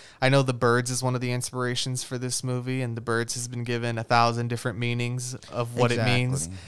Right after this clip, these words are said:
Speaker 1: And I feel like with that apocalyptic type ending, y-, there's no reveal because, I mean, I f-, I feel like one of the easy ways out of this is to say it's just, this is the end of the normal world,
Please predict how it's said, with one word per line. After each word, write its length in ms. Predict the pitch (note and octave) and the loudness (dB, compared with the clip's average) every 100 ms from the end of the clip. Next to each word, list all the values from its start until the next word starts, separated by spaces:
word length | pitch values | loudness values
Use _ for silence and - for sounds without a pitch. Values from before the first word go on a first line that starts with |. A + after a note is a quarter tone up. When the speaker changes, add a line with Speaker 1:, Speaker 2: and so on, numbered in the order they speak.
| - | -4
Speaker 1:
And 140 | B2+ A#2+ | 0 2
I 60 | |
feel 280 | A2+ C3+ B2+ | 2 2 4
like 280 | A#2+ A2 - _ _ _ - | 4 2 -2 _ _ _ -6
with 160 | C3 | 2
that 160 | B2+ A#2+ | 4 4
apocalyptic 800 | - C#3 B2 A#2+ A#2+ A#2 B2 - | 4 4 4 0 -2 -2 -6 0
type 260 | C3 A#2+ A#2 | 0 2 0
ending, 540 | A#2+ A#2+ B2+ C3+ C#3+ _ _ _ _ _ _ _ _ | 0 0 0 -2 -4 _ _ _ _ _ _ _ _
y-, 280 | - - B2+ | -20 -16 -10
there's 480 | D3+ C#3+ C#3 C#3+ C3 | 2 6 6 6 4
no 140 | C#3 C#3+ | 4 6
reveal 480 | C#3+ B2 C3 C#3+ | 4 4 6 6
because, 500 | C3 B2 A#2+ A#2+ - - - | 4 0 -2 -4 -8 -12 -4
I 140 | B2+ | 0
mean, 180 | B2 A#2+ | 0 0
I 40 | A#2 | 0
f-, 260 | - - _ _ _ | -4 -14 _ _ _
I 100 | B2 | -4
feel 220 | A#2+ C#3 C3+ | -2 2 2
like 120 | B2 | 4
one 200 | B2 B2 | 4 2
of 80 | A#2+ | 0
the 120 | A#2 C3+ | 0 2
easy 240 | E3 F3 | 2 2
ways 300 | C3 B2 A#2+ | 2 2 4
out 240 | B2 A#2+ | 4 4
of 120 | A#2+ A2+ | 2 -2
this 260 | A#2+ - | -2 -2
is 380 | G#2+ A2 - - _ _ - | -6 -6 -6 -6 _ _ -6
to 100 | B2 | 0
say 180 | B2+ | 2
it's 140 | A#2 - | 2 2
just, 340 | B2 - - | 0 -2 -6
this 200 | A#2+ A2+ | -6 -4
is 80 | A2+ | -2
the 100 | A#2 | -4
end 140 | A2 | -2
of 160 | A2+ A2 | -4 -6
the 80 | A#2 | -4
normal 400 | A2+ A#2 A#2+ A#2+ | -2 0 0 0
world, 360 | D3+ G#2 - | 0 -2 -8